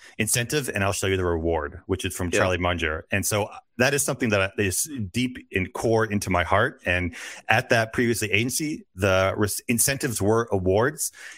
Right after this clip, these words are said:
Speaker 1: and everything was, even it, it, you don't need to be explicit about like, "We're gonna make it creative to get awards." But if that is the incentive, the whole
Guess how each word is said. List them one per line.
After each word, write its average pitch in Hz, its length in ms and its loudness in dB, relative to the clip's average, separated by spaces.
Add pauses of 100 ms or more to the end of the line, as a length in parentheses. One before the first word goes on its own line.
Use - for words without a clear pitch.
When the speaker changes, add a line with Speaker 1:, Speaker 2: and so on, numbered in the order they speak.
(180)
Speaker 1:
and 107 380 0 (260)
everything 151 600 0
was, 110 320 0 (500)
even 196 220 2
it, 196 420 -2
it, 147 260 0
you 143 60 -8
don't 202 140 4
need 202 160 2
to 185 40 2
be 135 300 0
explicit 123 500 0
about 104 280 4
like, 95 200 2
"We're 165 120 2
gonna 117 120 2
make 104 220 0
it - 120 -14
creative 117 380 0
to - 80 -6
get 101 240 0
awards." 92 440 2
But 104 160 0
if 90 120 -2
that 127 320 2
is 127 200 0
the 131 100 2
incentive, 107 540 -2
the 120 80 0
whole 143 500 0